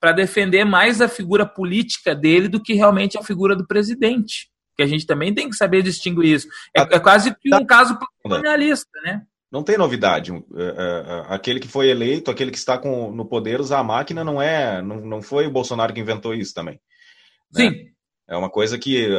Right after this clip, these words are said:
Speaker 2: co-, a-, até o, o que eu estava falando ontem no, no, no nosso supergrupo ali, é, da, da democracia clientelista, ela, ela cria esse, e-, esses Frankensteins, assim,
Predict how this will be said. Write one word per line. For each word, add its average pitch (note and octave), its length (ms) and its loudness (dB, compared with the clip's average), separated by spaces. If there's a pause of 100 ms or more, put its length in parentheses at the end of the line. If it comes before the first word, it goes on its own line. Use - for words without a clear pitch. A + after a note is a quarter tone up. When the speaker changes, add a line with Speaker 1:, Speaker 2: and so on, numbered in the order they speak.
(260)
Speaker 2:
co-, A#2+ 160 2
a-, G#2 300 0
até C#3 280 4
o, A2 340 0
o - 40 -10
que - 80 -14
eu G#2+ 60 -2
estava B2 300 0
falando A#2+ 320 -2
ontem C3 420 -2
no, F#2+ 220 -6
no, E2+ 380 -16 (840)
no F2+ 80 -10
nosso G2 300 -2
supergrupo G#2+ 640 -4
ali, B2 420 -2 (420)
é, F2 200 -6
da, F2+ 180 -2
da F2 340 -4 (160)
democracia G#2 800 -4
clientelista, A2+ 680 -6
ela, C3+ 140 0
ela B2+ 280 -2
cria G#3 360 -2
esse, A2 440 -4
e-, G2+ 260 -8
esses G#2 720 -8
Frankensteins, G2+ 680 -4
assim, D#2+ 340 -12